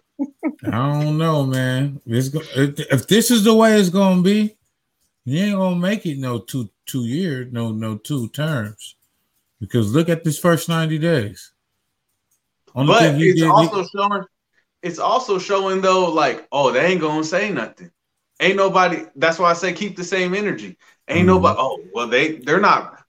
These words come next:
Speaker 2: they're not upset at Joe the way that they were upset at Trump. So keep murdering away. Hey, keep doing
Speaker 1: No,
Speaker 2: your thing.
Speaker 1: but, but the difference is now that Trump is not in office,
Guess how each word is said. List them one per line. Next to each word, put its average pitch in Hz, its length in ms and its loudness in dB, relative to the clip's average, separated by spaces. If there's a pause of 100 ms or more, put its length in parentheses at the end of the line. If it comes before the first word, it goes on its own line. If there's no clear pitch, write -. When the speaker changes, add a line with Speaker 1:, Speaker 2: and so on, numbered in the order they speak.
Speaker 2:
they're 190 140 2
not 127 400 0 (120)
upset 165 500 2
at 147 240 2
Joe 196 420 4
the 156 120 -4
way 175 180 0
that 170 260 2
they 175 80 -2
were 170 180 0
upset 185 420 0
at 170 160 0
Trump. 269 340 0 (220)
So 190 540 0 (560)
keep 247 260 -4
murdering 269 640 0
away. 285 680 2
Hey, 220 400 -2
keep 285 180 -6
doing 208 80 -6
Speaker 1:
No, 147 560 4
Speaker 2:
your - 40 -12
thing. 160 140 0 (300)
Speaker 1:
but, 143 300 -4
but 185 280 4
the 160 60 -2
difference 165 540 -2
is 214 540 0 (840)
now 160 200 4
that 147 220 2
Trump 180 360 0 (340)
is 143 200 0
not 160 380 -2 (440)
in 170 160 2
office, 202 600 2